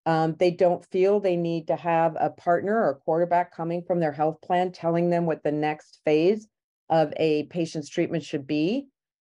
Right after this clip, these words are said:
Um, and there's even headlines that when a prior authorization is delayed, a patient can be so harmed that it can equal a death because they were not given the treatment when they needed to be given the treatment.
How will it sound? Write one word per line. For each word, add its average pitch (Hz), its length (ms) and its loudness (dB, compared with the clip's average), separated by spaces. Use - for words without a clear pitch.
Um, 165 640 2
and 180 140 0
there's 185 200 0
even 349 240 0
headlines 151 760 -2
that 156 260 2
when 185 160 0
a 175 40 2
prior 202 480 0
authorization 165 1300 -2
is 175 240 2
delayed, 156 800 0
a 175 80 0
patient 349 500 -4
can 214 140 -4
be 180 160 -4
so 214 380 0
harmed 220 560 -2
that 175 360 0
it 233 240 -4
can 254 220 0
equal 185 680 0
a 110 100 -4
death 233 440 -4
because 180 460 0
they 185 160 2
were 180 100 2
not 175 280 -2
given 170 260 0
the 160 60 -2
treatment 160 360 -6
when 156 120 0
they 156 100 0
needed 147 240 -2
to 139 60 -6
be 143 80 -6
given 143 280 -2
the 120 80 -6
treatment. - 540 -8